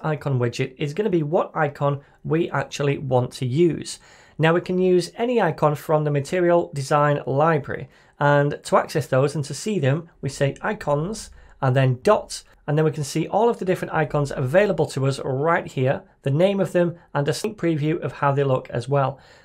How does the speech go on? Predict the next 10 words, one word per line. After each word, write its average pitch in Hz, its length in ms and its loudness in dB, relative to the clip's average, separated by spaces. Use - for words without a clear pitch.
The 147 100 0
one 214 240 2
I'm 190 220 2
gonna 156 160 0
use 143 400 0
is 143 260 -2
called 131 440 0
airport 185 720 -2
underscore 156 760 2
shuttle, - 560 -4